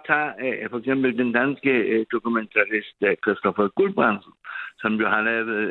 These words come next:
øh, ganske udmærkede ting om, om Donald Trump. Øh, han har jo også været meget, meget tæt på, på Trumps, øh, personlige venner for overhovedet at kunne komme ind og dokumentere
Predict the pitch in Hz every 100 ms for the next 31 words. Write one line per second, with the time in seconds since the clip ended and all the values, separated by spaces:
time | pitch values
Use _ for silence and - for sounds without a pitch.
0 | 104 95 90 104 127 - 120 104 131 131
1 | 117 87 87 - 123 123 92 95 92 98
2 | 98 101 98 101 - 135 151 - _ -
3 | - - - - 104 92 - - - -
4 | - - 107 147 165 151 101 - - 202
5 | 208 135 117 107 98 95 120 175 160 131
6 | 127 117 117 - 160 - _ - 110 98
7 | - 117 101 - - - - - 123 104
8 | - 110 104 98 - - - - 104 131
9 | 135 127 120 110 98 113 123 131 110 -
10 | - - 120 127 120 135 156 - 113 113
11 | - 110 - 104 104 185 208 - - -
12 | - - 120 - 131 117 120 113 - 127